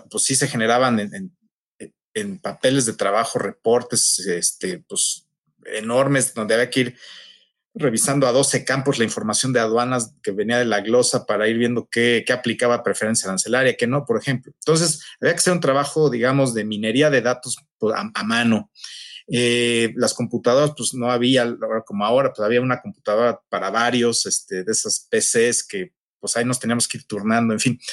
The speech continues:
Pero digamos que en esa, ese, en ese rol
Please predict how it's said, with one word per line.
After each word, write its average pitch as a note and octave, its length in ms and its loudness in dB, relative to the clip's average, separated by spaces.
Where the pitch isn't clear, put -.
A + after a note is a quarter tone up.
Pero D#3 320 2
digamos G#3+ 380 4
que E3 80 0
en E3+ 60 4
esa, G3 180 0
ese, - 440 0
en B2+ 80 0
ese E3 200 0
rol C#3+ 440 2